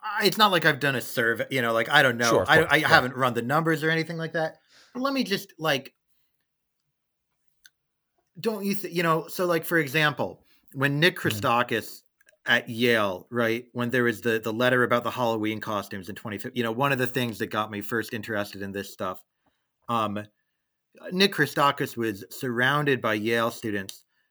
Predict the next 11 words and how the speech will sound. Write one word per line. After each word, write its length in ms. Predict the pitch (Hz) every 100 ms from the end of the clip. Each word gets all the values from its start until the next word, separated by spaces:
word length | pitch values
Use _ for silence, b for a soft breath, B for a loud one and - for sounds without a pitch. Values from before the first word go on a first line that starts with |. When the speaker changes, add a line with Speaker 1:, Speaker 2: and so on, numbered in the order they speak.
| _ -
Speaker 1:
and 160 | 120 120
they 140 | 120
yelled 320 | 113 135 147
at 60 | 131
him. 120 | 120
They 100 | 120
said, 240 | - 135 113
"We're 140 | 123
dying 480 | 117 127 127 120 110
out 160 | 95
here," 340 | - 95 -